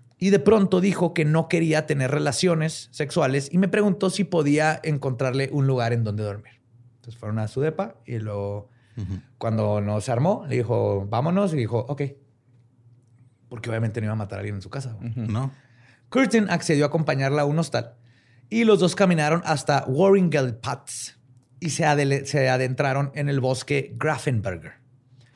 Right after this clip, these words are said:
Speaker 1: Ahí mismo, Curtin agarró a Butlick por el cuello y le dijo que si podía tener sexo con ella. Y no era pregunta. Abusó sexualmente de María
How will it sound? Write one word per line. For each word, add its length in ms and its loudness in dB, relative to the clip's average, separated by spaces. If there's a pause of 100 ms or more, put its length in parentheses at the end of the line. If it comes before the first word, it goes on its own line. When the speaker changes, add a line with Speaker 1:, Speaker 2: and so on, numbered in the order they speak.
(420)
Speaker 1:
Ahí 200 2
mismo, 540 0
Curtin 560 -2
agarró 480 2
a 80 4
Butlick 540 0
por 180 0
el 120 0
cuello 480 -2
y 120 0
le 120 4
dijo 480 -2
que 120 -2
si 120 -2
podía 380 0
tener 240 -2
sexo 360 -8
con 140 -2
ella. 340 -6 (880)
Y 120 -4
no 140 2
era 160 -4
pregunta. 400 -4 (920)
Abusó 360 -2
sexualmente 600 0
de 100 4
María 480 0